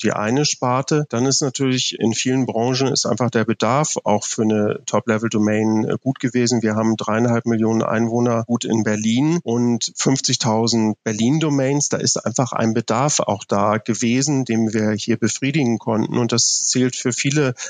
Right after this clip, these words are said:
andere neue Top-Level-Domain ges-, genauso. Nehmen wir mal Punkt Immobilien oder Punkt Shop, Punkt Online. Da ist einfach ein Bedarf da gewesen. Das ist dann die Motivation,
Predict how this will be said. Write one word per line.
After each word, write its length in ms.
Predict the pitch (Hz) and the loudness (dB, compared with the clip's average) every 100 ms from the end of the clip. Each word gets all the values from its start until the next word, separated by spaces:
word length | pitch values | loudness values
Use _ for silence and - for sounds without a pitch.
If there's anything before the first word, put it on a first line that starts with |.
| - | -8
andere 640 | 110 127 143 131 135 127 - _ _ | -2 0 2 2 0 -2 -6 _ _
neue 260 | 117 120 131 | 0 0 0
Top-Level-Domain 840 | 139 127 127 120 113 117 113 120 | 0 0 0 0 0 0 2 2
ges-, 200 | 117 117 - | 0 -2 -4
genauso. 440 | - 110 110 127 110 | -2 0 2 2 2
Nehmen 200 | 107 107 | 2 2
wir 100 | 110 | 2
mal 320 | 107 107 - | 2 0 -2
Punkt 260 | - 123 120 | 0 -2 0
Immobilien 760 | 120 117 131 147 147 139 123 | -2 -2 0 0 0 0 -2
oder 220 | 117 110 | -2 -2
Punkt 380 | 214 - 117 113 | -4 -2 -2 0
Shop, 340 | - 135 127 _ - - - | 0 0 -2 _ -4 -2 -4
Punkt 260 | - 131 117 | -2 0 0
Online. 920 | - 113 131 123 117 117 120 123 127 - | 0 0 0 0 0 0 0 0 -2 -2
Da 380 | 104 113 117 120 - | -2 0 2 0 -2
ist 260 | - - | -2 -2
einfach 300 | 120 127 143 | 0 -2 0
ein 100 | 120 | 0
Bedarf 400 | 113 - 104 131 | 0 0 0 0
da 240 | - 123 131 | 0 0 0
gewesen. 540 | 127 127 127 135 135 - - | -2 0 0 0 -2 -6 -4
Das 160 | 123 | -2
ist 180 | 175 - | 0 0
dann 100 | 131 | 0
die 80 | 135 | 0
Motivation, 1080 | 131 131 135 120 - - 123 110 104 95 | 0 -2 -2 -2 0 -2 0 2 2 0